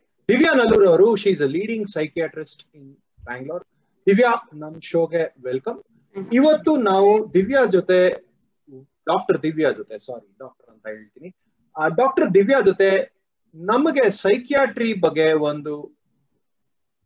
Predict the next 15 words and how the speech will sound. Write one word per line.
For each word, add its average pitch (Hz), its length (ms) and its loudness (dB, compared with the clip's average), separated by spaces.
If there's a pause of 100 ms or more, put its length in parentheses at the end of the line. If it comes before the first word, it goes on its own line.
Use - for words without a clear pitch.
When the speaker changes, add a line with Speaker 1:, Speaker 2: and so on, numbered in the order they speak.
(140)
Speaker 1:
ಬೇಸಿಕ್ಸ್, - 840 -2
ಸೈಕಿಯಾಟ್ರಿ 170 580 0
ಬೇಸಿಕ್ಸ್ 135 560 -2
ಏನು, 110 300 -12 (400)
ಸೈಕಿಯಾಟ್ರಿ 190 680 2 (300)
ಇಲ್ನೆಸಸ್ 220 640 0
ಅಂದ್ರೆ 123 340 -6
ಏನು, 107 360 -12 (440)
ಸೈಕಿಯಾಟ್ರಿಗೂ 175 1000 0 (800)
ಸೈಕಾಲಜಿಗೂ 175 800 2
ಏನ್ 185 300 -2
ವ್ಯತ್ಯಾಸ 123 420 -6
ಇದೆ, 101 400 -10
ಕಾಮನ್ 277 640 -2
ಸೈಕಿಯಾಟ್ರಿಕ್ 170 680 -2